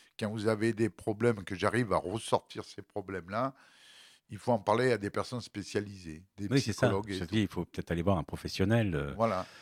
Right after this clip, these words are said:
Speaker 1: Mais
Speaker 2: qui,
Speaker 1: moi, je
Speaker 2: lui,
Speaker 1: leur ai
Speaker 2: saura
Speaker 1: trouvé
Speaker 2: comment,
Speaker 1: ce que
Speaker 2: euh,
Speaker 1: c'était.
Speaker 2: oui.
Speaker 1: Voilà. Alors, généralement, je mets un paquet de mouchoirs et elles, elles pleurent toutes, hein.
Speaker 2: Ouais, déjà, ça,
Speaker 1: Ou
Speaker 2: ça fait
Speaker 1: tous.
Speaker 2: partir quelque chose, euh,
Speaker 1: Oui.
Speaker 2: ouais.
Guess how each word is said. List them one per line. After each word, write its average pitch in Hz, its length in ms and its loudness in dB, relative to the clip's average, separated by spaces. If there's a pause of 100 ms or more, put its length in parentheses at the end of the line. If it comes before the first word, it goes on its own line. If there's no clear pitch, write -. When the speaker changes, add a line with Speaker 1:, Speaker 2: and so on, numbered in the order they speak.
(140)
Speaker 1:
Mais 123 100 0
Speaker 2:
qui, 131 60 -2
Speaker 1:
moi, 175 100 12
je 165 60 8
Speaker 2:
lui, 151 80 10
Speaker 1:
leur 143 160 10
ai - 20 12
Speaker 2:
saura 104 300 10
Speaker 1:
trouvé 151 240 8
Speaker 2:
comment, 107 160 8 (120)
Speaker 1:
ce 90 80 4
que 82 60 4
Speaker 2:
euh, 78 100 0
Speaker 1:
c'était. 117 320 -2
Speaker 2:
oui. 90 120 2 (160)
Speaker 1:
Voilà. 95 260 -10 (460)
Alors, 95 140 -2
généralement, 101 540 0
je 101 140 -6
mets 95 140 -4
un 87 40 -4
paquet - 280 -6
de 90 80 -6
mouchoirs 120 440 0
et 95 60 -8
elles, 76 460 -10
elles 80 80 -16
pleurent 101 280 -4
toutes, - 240 -12
hein. 98 160 -12
Speaker 2:
Ouais, 120 100 6 (140)
déjà, 82 240 0
ça, 80 300 2 (360)
Speaker 1:
Ou - 20 -10
Speaker 2:
ça 117 60 -6
fait 90 80 0
Speaker 1:
tous. 180 120 0
Speaker 2:
partir 90 300 0
quelque 95 180 -2
chose, 110 340 -2
euh, 76 240 -8
Speaker 1:
Oui. 101 100 -8
Speaker 2:
ouais. 80 260 -10